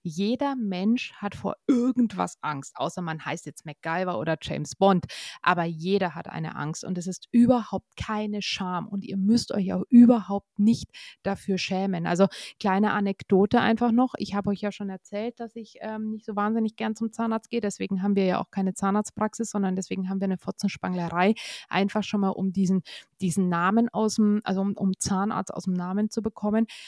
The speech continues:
Aber für mich war zum Beispiel im Studium dann noch mal ganz, ähm, krasser Moment,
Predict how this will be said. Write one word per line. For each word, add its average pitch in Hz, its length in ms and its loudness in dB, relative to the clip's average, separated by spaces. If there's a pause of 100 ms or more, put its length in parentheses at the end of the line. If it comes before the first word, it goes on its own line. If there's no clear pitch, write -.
(140)
Aber 202 320 4
für 214 140 2
mich 214 300 2
war 226 160 0
zum 214 160 -2
Beispiel 202 340 0
im 196 140 -4
Studium 220 680 6
dann 185 180 0
noch 196 160 0
mal 196 260 -2 (100)
ganz, 262 680 0
ähm, 220 520 2 (520)
krasser 220 500 0
Moment, 202 680 6